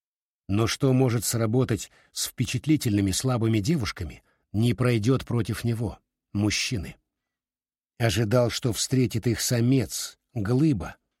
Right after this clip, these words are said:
но дверь в квартиру отворил обычный с виду дядечка, по типажу мелкий чиновник или какой-нибудь инженер по технике безопасности. Средних лет — в мешковатом костюмчике,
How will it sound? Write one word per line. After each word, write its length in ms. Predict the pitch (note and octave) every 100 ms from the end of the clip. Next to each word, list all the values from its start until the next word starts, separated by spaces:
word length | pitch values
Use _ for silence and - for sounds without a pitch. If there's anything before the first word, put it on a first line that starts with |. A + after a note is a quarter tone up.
| _ _ _ -
но 180 | A#2+ D3+
дверь 320 | C3 F#3 E3+
в 100 | -
квартиру 540 | C#3+ D#3 - G3+ F#3
отворил 540 | D#3+ D3+ A#2+ D3+ F3 D3+
обычный 580 | B2+ B2+ A3+ - C#3+
с 120 | A#2 C3+
виду 220 | E3 E3
дядечка, 680 | A#2 B2 A#2 G#2+ - A#2+ G2 _ _ _ _ -
по 80 |
типажу 640 | A2+ A2+ C#3 B2 C3+ F#3+ - _ _ _ -
мелкий 420 | D#3+ F#3 - F3+
чиновник 720 | - F#3+ F3+ G2+ - - - _ _ _
или 160 | A#3+ G#3
какой-нибудь 560 | F#3 G3 F#3+ E3+ F#3
инженер 500 | F3 F3 E3 C#3 B2
по 140 | G#2 A#2+
технике 480 | - A2+ A#2 G2+ G#2+
безопасности. 840 | G#2 A2 F#2 D#2+ E2+ - - - _ _ _ _ _ _
Средних 600 | - - E3+ G3+ C#3+ G2+ G#2+
лет — 380 | A#2+ D3+ - _ _ _ _ _
в 140 | - F2+
мешковатом 560 | B2+ - A#2+ D#3+ D3+
костюмчике, 840 | C#3+ D3+ - B2 G#2+ G#2 - G2+